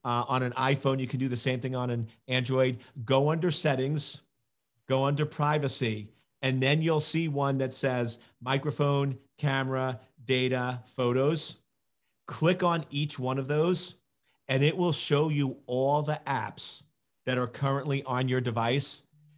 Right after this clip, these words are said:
that can access the microphone. And here's the scariest part. When you install the app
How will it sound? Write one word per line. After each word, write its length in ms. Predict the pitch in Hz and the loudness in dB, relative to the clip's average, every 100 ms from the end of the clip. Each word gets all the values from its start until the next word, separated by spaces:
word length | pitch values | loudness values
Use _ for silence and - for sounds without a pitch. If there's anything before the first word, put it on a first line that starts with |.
| - | -6
that 120 | 127 | -4
can 140 | 147 - | -2 0
access 440 | 135 131 - 123 | 2 2 0 -2
the 80 | 135 | -2
microphone. 440 | 127 127 120 127 | -2 -2 -2 -2
And 80 | 123 | 0
here's 240 | 120 180 160 | 2 2 2
the 80 | |
scariest 540 | 143 147 139 135 120 - | -2 0 0 0 -4 -4
part. 300 | 120 92 - _ _ _ _ _ _ _ _ | -4 -6 -12 _ _ _ _ _ _ _ _
When 220 | 131 131 | 0 2
you 180 | 127 160 | 4 2
install 580 | 196 156 - 143 135 151 | 2 0 0 0 2 2
the 200 | 151 143 | -2 -4
app 320 | 135 107 - | -6 -6 -10